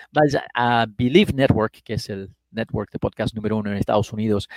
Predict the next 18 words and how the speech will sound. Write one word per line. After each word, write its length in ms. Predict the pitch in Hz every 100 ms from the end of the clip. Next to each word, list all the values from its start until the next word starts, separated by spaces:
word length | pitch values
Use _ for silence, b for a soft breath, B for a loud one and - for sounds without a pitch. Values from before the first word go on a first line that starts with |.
| B - _ _
Yo 240 | 175 240
creo 160 | 285 302
que 140 | 247
podríamos 340 | 202 202 233 -
continuar 640 | 175 156 151 175 180 175
platicando 720 | 151 147 143 127 170 170 139
con 160 | 120 127
esto 160 | 135
de 80 | 131
las 160 | 113 -
subastas, 680 | 117 160 170 - 175 - B B B -
porque 300 | 135 - 135
me 100 | -
parece 300 | 160 175 165
que 80 |
es 100 | 165
algo 340 | 175 160 147 143
interesante, 960 | 131 120 139 135 - 190 165 151 220